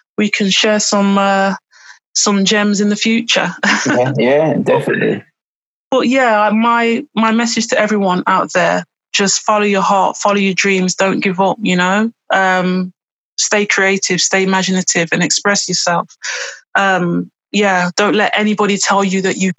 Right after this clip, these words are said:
Speaker 1: can't do it, 'cause there's no such word as can't. You can
Speaker 2: Mm.
Speaker 1: do it.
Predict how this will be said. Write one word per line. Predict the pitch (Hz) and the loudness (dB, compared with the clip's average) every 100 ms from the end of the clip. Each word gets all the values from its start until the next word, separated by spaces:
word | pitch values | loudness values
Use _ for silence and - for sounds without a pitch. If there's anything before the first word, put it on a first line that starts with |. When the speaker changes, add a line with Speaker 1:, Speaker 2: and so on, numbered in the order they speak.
| - | 0
Speaker 1:
can't | 202 196 190 - | 2 2 -2 -4
do | 214 208 | -2 0
it, | 170 - _ - | 0 -2 _ -4
'cause | 190 | -2
there's | 185 | 0
no | 196 | 0
such | 190 - 196 | 0 -2 0
word | 190 180 | 0 0
as | 147 | -2
can't. | - 185 180 202 196 | 0 2 2 -2 -6
You | 165 | -4
can | - 196 190 | 0 0 0
Speaker 2:
Mm. | |
Speaker 1:
do | 185 175 | 0 0
it. | 160 | -2